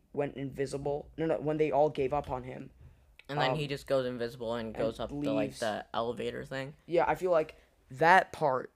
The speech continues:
Speaker 1: represented he didn't give up.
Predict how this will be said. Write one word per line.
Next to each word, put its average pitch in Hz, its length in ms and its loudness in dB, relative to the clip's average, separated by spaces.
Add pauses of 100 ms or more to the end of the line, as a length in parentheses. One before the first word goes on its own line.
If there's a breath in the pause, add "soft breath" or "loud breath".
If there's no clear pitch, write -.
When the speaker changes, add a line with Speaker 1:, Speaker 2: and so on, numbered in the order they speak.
(380)
Speaker 1:
represented 143 720 0 (420 soft breath)
he 196 320 -2
didn't 160 280 0
give 139 180 2
up. - 260 -2